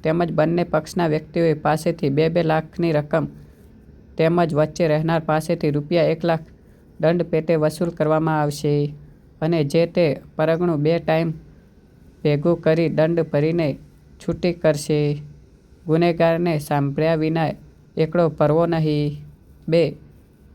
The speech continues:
બે ત્રણ વર્ષથી જે બહેનો રિસાઈને બેઠી છે, ઘર કરતી નથી તેવી બહેનોએ, ભાઈઓએ બંને પક્ષને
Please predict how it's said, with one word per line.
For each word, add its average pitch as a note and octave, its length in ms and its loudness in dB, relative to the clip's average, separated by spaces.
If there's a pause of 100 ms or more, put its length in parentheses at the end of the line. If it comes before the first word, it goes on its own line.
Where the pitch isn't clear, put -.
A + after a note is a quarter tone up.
(880)
બે D#3+ 220 2
ત્રણ E3+ 300 0 (180)
વર્ષથી E3 500 -2
જે E3 260 2
બહેનો D#3+ 400 0 (460)
રિસાઈને E3 500 0
બેઠી D3+ 340 -2
છે, E3 220 -2 (1600)
ઘર E3 220 4
કરતી D#3+ 400 -2
નથી E3 320 0
તેવી D#3 260 0
બહેનોએ, E3 520 0
ભાઈઓએ D#3 560 0
બંને D#3 360 -2
પક્ષને D#3+ 440 -4